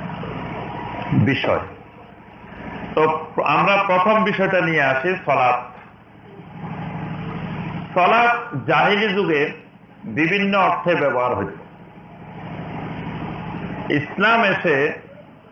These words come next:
এরকম পুরাতন জাহিলি যুগের শব্দগুলোকে ইসলামিক ওয়ার্ড হিসাবে, আলফাজে ইসলামিয়া হিসাবে ইসলাম এরকম শব্দগুলোকে নির্দিষ্ট একটি এবাদতের জন্য নির্দিষ্ট করে ফেলতেন।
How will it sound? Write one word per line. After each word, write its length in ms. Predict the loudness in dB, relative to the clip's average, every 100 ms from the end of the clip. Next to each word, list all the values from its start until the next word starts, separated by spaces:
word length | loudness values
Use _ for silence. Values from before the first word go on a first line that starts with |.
| 0
এরকম 640 | 2 4 2 2 2 0
পুরাতন 600 | 2 4 4 4 2 2 2
জাহিলি 380 | 4 4 4
যুগের 280 | 2 2 2 0
শব্দগুলোকে 960 | 0 0 2 2 2 0 2 4 4 0 -12 -20 -20 -18 -18 -18 -18 -6
ইসলামিক 720 | -2 -2 0 2 4 4 0 0
ওয়ার্ড 380 | 2 6 6 4
হিসাবে, 560 | 0 0 0 2 0 -4 -12 -20 -6
আলফাজে 760 | 0 2 2 4 4 4 4 2
ইসলামিয়া 680 | 0 0 2 2 2 2
হিসাবে 500 | 2 2 0 2 0 -4 -10 -20 -6
ইসলাম 500 | -2 -2 2 4 4
এরকম 380 | 4 2 2 0
শব্দগুলোকে 880 | 0 0 0 0 0 0 2 2 2
নির্দিষ্ট 680 | 2 0 0 -2 -2 -2 2
একটি 520 | 2 2 -2 -2 -2 -6 -18 -20 -14 -2
এবাদতের 560 | 2 4 4 4 4
জন্য 360 | 2 4 2 2
নির্দিষ্ট 480 | 0 0 0 -2 0
করে 240 | 2 4
ফেলতেন। 320 | 4 0 -2